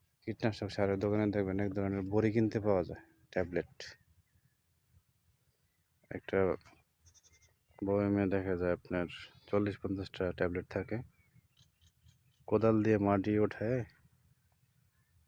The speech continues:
আপনারা ওই ট্যাবলেটটা গর্তের ভিতরে পুঁতে দিবেন, তো দেখবেন ইঁদুর মারা গেছে। ইঁদুর আপনার অনেকটা ক্ষতি করবে, সেটা হচ্ছে আপনার ওই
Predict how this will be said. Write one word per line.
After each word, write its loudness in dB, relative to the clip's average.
আপনারা -4
ওই -4
ট্যাবলেটটা -2
গর্তের 0
ভিতরে -4
পুঁতে 0
দিবেন, 0
তো -10
দেখবেন 0
ইঁদুর -4
মারা 2
গেছে। -6
ইঁদুর 2
আপনার 2
অনেকটা -2
ক্ষতি -2
করবে, 0
সেটা -4
হচ্ছে -4
আপনার -2
ওই -4